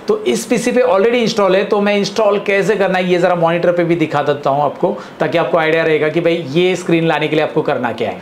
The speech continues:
तो यहाँ पे आप देख सकते हैं, दूसरे computer में मैं आपको दिखा रहा हूँ, projecting to this पीसी। यहाँ पे ये drop down activate नहीं है, तो यहाँ पे मैं पहले click करूँगा ये optional features पे। आपको wireless display install करना है तो optional features पे जाना है,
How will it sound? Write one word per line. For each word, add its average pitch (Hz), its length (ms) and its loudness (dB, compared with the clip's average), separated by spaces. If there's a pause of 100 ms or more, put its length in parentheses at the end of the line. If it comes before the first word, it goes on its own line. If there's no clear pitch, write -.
(140)
तो 202 40 0
यहाँ 214 240 0
पे 262 60 2
आप 247 80 2
देख 202 200 2
सकते 202 300 0
हैं, 202 180 2
दूसरे 196 240 0
computer 180 320 0
में 170 100 0
मैं 165 140 2
आपको 151 220 -2
दिखा 139 220 0
रहा 151 80 2
हूँ, - 160 -4
projecting 175 460 0
to 175 340 0
this 143 260 -2
पीसी। 175 400 -2 (340)
यहाँ 170 280 2
पे 202 80 2
ये 175 300 2
drop 160 260 0
down 175 180 2
activate 156 400 -2
नहीं 185 200 0
है, 196 120 2
तो 196 160 0
यहाँ 165 240 0
पे 180 120 -2
मैं 170 160 0 (120)
पहले 165 240 0
click 165 260 -2
करूँगा 165 220 0
ये 170 140 2
optional 190 640 0 (120)
features 156 420 0
पे। 110 140 -4 (300)
आपको 165 320 0
wireless 165 480 2
display 175 280 -2
install 170 280 0
करना 175 220 0
है 175 60 -2
तो 190 80 0
optional 180 440 -2
features 160 420 -2
पे 196 100 0
जाना 185 260 0
है, 180 200 -2